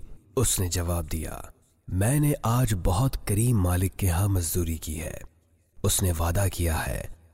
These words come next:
کہ وہ مجھے اس مزدوری کا بہت اچھا بدلہ دے گا۔" دوسری صبح دوبارہ یہ عابد مزدوروں کی صف میں کھڑا ہو گیا۔ سب کو کوئی نہ کوئی اپنے کام پر لے گیا،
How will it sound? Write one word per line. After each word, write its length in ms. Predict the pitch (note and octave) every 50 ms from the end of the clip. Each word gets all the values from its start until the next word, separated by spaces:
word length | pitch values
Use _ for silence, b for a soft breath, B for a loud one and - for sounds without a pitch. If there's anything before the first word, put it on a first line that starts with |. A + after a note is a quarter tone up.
| _ _ -
کہ 120 | - D#3
وہ 160 | C3 C#3+ D3
مجھے 420 | C#3+ C3 A#2+ G#2 G#2+ C3 C3+ B2+ - - -
اس 220 | C#3+ C#3+ - -
مزدوری 440 | - G2+ F2 E2 - G#2 G#2 G#2+ G#2+
کا 180 | G#2 - A2 G#2+ E2 - -
بہت 360 | G2 F2 F2 A#2 C3 C3 - - -
اچھا 340 | - - - - - C3 A#2+
بدلہ 320 | G2 F#2+ D#2 E2+ F2 E2+ - -
دے 100 | D#2 D2+ -
گا۔" 120 | - - - - - _ _ _ _ _ _ _ _ _ - -
دوسری 400 | F2+ F#2 G#2 F2 - - F#2+ F2+
صبح 540 | - - F#2+ E2+ E2 F#2+ F2+ E2 D2+ D2 -
دوبارہ 440 | - E2 E2 G#2 F2+ F2+ F#2 G#2+ A#2
یہ 240 | B2+ B2 A2 G2+ G2 - -
عابد 420 | F2 F2 E2 - F2+ D#2 - -
مزدوروں 540 | - E2+ F#2 F2 E2+ F#2+ A2+ A#2 - A#2 A2+
کی 160 | - - F#2+
صف 360 | - - - F2 - - -
میں 120 | F#2+ A#2 A#2+
کھڑا 280 | - - B2+ A2+ F2
ہو 200 | D#2+ E2 D#2 D2
گیا۔ 240 | D#2+ D2 D2+ - - - - - _ _ _ _ _ -
سب 320 | - - - F3 - -
کو 140 | - F3 E3
کوئی 260 | - - G#2+ B2 C3
نہ 80 | C3+ C3+
کوئی 400 | B2+ - - G2+ G#2+ A#2 B2 B2+ - -
اپنے 340 | A#2+ - - - D#3+ D#3 C#3
کام 320 | - - G2+ G2 G#2+ A2
پر 160 | - - B2
لے 160 | G#2+ F#2 F#2 E2 -
گیا، 260 | E2+ E2 F#2 -